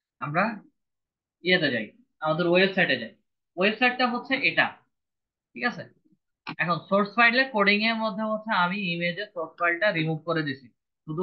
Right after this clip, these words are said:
হচ্ছে alternative টেক্সটের মধ্যে একটা ছোট text লিখে রাখছি যেটা হচ্ছে monitor। তো আগে যে, যে যখন কোডটা করা ছিল তখন হচ্ছে source file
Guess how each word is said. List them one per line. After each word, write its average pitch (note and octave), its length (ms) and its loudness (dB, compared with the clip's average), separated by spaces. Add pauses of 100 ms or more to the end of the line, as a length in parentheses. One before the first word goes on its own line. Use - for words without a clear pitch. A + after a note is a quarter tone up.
(100)
হচ্ছে F#3+ 260 -4 (840)
alternative F3+ 580 2
টেক্সটের G3+ 340 -2
মধ্যে G3 220 -4
একটা G#3 120 -2 (100)
ছোট F#3 140 -6 (140)
text E3 300 -2
লিখে D#3 240 2
রাখছি - 260 -2 (420)
যেটা D3+ 260 -2
হচ্ছে E3 180 -6 (100)
monitor। C3+ 320 -4 (840)
তো D3+ 40 -4 (420)
আগে F3+ 260 4 (100)
যে, G#3+ 60 4 (300)
যে F3 60 4 (200)
যখন G#3 260 0 (300)
কোডটা F3+ 320 -2 (100)
করা G3 260 2
ছিল G#3 120 -8 (140)
তখন F3+ 260 -4
হচ্ছে F#3 180 -6 (380)
source E3+ 240 -2
file F#3 160 2